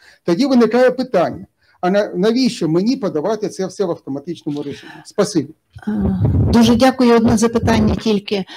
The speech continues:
Speaker 2: Е, спочатку скажу, що щодо архіву протоколів, зрозуміло, записали нашим розробникам побажання, обов'язково передамо і постараємося врахувати.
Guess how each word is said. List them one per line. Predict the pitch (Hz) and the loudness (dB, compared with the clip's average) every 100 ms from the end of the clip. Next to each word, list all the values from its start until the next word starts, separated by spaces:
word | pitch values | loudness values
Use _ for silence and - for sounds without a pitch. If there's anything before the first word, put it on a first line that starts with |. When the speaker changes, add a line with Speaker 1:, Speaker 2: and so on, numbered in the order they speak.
| - - | -10 0
Speaker 2:
Е, | 247 226 214 208 - - | 2 4 2 -2 -8 -20
спочатку | - - 254 254 254 226 | -12 -4 0 0 0 -4
скажу, | - 226 202 208 | -2 0 0 0
що | 196 - - 220 214 214 | -2 -4 -2 2 2 0
щодо | - - 240 240 | -2 -2 0 2
архіву | 240 233 254 226 | 0 0 0 0
протоколів, | 226 233 233 226 226 214 202 202 202 - | 0 -4 -4 -6 -4 -2 0 -2 -6 -12
зрозуміло, | 208 254 247 247 240 220 214 | -4 -2 0 2 2 2 0
записали | 208 247 247 - 240 214 208 | 0 0 -2 -2 0 0 0
нашим | 214 233 226 220 | 0 0 0 -2
розробникам | 233 214 220 220 214 214 | 0 -2 -2 -2 -4 -6
побажання, | 220 220 214 220 214 240 | -6 -4 -4 -4 -4 -4
обов'язково | 226 247 247 240 - 247 220 | -2 -2 -2 -4 -2 -2 0
передамо | 214 214 208 214 202 | 0 -2 0 -2 -4
і | |
постараємося | - 220 - 226 214 214 - 214 | -6 -8 -4 -2 -2 -4 -4 -2
врахувати. | 226 - 220 196 180 175 233 302 | -2 -2 -2 -2 -4 -6 -4 -4